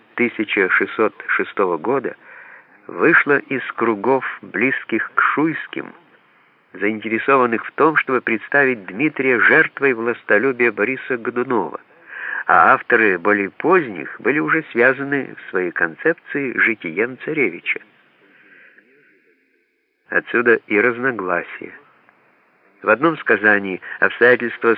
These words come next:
самого убийства вообще не описаны, в другом убийцы нападают на царевича во дворе открыто, в третьем подходят к крыльцу, просят мальчика показать ожерелье, и когда он поднимает голову,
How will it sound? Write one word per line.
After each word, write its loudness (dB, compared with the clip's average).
самого 0
убийства 0
вообще 2
не -4
описаны, -8
в -8
другом 4
убийцы -2
нападают 2
на -2
царевича 0
во 0
дворе 2
открыто, -4
в -12
третьем 0
подходят 4
к -20
крыльцу, 0
просят 0
мальчика 0
показать 0
ожерелье, -2
и -4
когда 2
он -2
поднимает 0
голову, 2